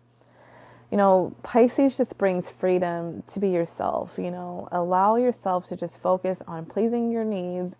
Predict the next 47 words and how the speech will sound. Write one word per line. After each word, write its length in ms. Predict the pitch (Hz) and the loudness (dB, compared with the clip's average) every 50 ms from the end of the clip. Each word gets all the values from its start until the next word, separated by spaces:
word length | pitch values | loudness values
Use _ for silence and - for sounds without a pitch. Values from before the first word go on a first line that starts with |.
| _ - | _ -6
and 280 | 170 165 160 160 165 | -6 -6 -4 -6 -6
not 300 | 165 175 196 226 - - | -4 -4 -4 -4 -6 -6
meeting 380 | 180 180 180 185 180 180 180 180 | -6 -6 -4 -4 -4 -4 -4 -4
the 60 | 175 | -4
mold 380 | 175 170 165 165 165 165 175 - | -4 -4 -4 -4 -4 -6 -6 -8
of 140 | - 170 | -10 -8
what 120 | 175 165 - | -8 -8 -6
others 380 | - 165 160 165 160 160 160 - | -6 -6 -4 -4 -6 -6 -6 -8
want 280 | 180 80 87 - - - _ - | -12 -12 -12 -14 -16 -20 _ -14
you 140 | - 85 - | -12 -12 -12
to 80 | - | -12
be. 400 | 185 - 220 226 190 160 - - - - - - - - - - - - _ | -4 -2 -2 -2 -2 -2 -6 -10 -18 -20 -20 -20 -20 -20 -20 -20 -20 -20 _
So 200 | _ - - 208 | _ 0 2 4
this 220 | 196 220 269 277 - | 6 6 4 4 0
kind 260 | - - 381 359 339 | -8 -6 -4 -2 0
of, 180 | 311 262 240 233 | 0 0 0 2
like, 300 | 226 202 196 190 196 - | 2 2 2 2 0 -2
works 440 | 185 185 190 190 196 190 185 - - - | 2 2 4 4 2 -2 -6 -14 -14 -10
in 360 | - 180 180 175 170 170 170 | -6 -6 -4 -4 -4 -6 -6
favor 460 | 170 - 175 175 175 180 175 175 175 | -6 -4 -2 -2 -2 0 0 0 0
of 300 | 170 - 170 175 175 180 | 0 0 -2 -2 -2 0
what 200 | 190 185 180 - | 0 0 0 0
we 340 | - 180 180 170 170 170 170 | 0 -2 -2 0 0 -2 -2
did 280 | 180 - 180 175 170 - | -2 -2 0 0 0 0
on 200 | - 165 165 165 | -2 -6 -8 -6
the 80 | 165 160 | -6 -8
new 220 | 160 160 160 165 | -8 -8 -8 -8
moon, 240 | 160 170 180 170 - - - | -6 -6 -6 -8 -8 -10 -10
I 60 | 165 | -8
mean, 200 | 170 165 156 165 | -6 -6 -4 -4
the 160 | 214 185 - - _ | -6 -6 -6 -10 _
full 200 | - 202 196 185 | 0 2 2 2
moon, 400 | 170 160 151 156 160 160 165 165 | 0 -2 -6 -8 -8 -8 -10 -6
the 80 | - 170 | -6 -4
last 300 | 170 165 170 180 180 - | -2 0 -2 -2 -4 -2
full 140 | - 220 220 | -2 -2 -2
moon, 200 | 208 185 170 170 | -2 -4 -4 -4
which 220 | 170 170 165 - | -6 -6 -6 -6
was 100 | 170 165 | -6 -6
in 160 | 170 170 175 | -4 -6 -6
Leo. 460 | 185 175 165 165 160 160 175 196 202 - _ _ - - _ - _ _ _ _ _ - | -6 -6 -4 -2 -2 0 0 -2 -4 -6 _ _ -20 -20 _ -20 _ _ _ _ _ -2
Um, 440 | - 180 175 170 165 165 165 - - | 0 2 4 4 2 2 0 -4 0
we 220 | 185 180 185 180 | 0 2 2 2
did 300 | 175 175 185 180 175 175 - | 2 6 6 6 6 6 4
a 140 | 170 175 175 | 2 2 2
lot 360 | 170 170 165 165 165 165 - - | 2 2 0 -2 -2 -2 -4 -2
of, 320 | 165 170 165 160 165 170 | 0 0 2 2 0 -2